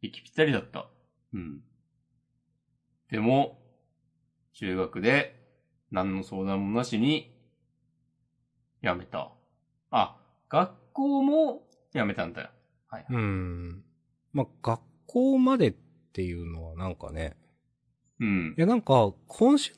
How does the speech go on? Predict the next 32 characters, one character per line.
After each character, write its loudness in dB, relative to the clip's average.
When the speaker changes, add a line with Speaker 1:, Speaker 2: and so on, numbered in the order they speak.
Speaker 2:
の -2
話 4
だ 6
け 2
聞 -12
く 6
と、 0
い -2
く 8
ら 8
で 4
も 6
面 8
白 4
い 6
話 4
に 6
な 6
り 2
そ 0
う 2
な 0
気 -2
が 0
す -8
る -2
ん -2
で -6
す -4
よ、 -6
来 2
週。 -6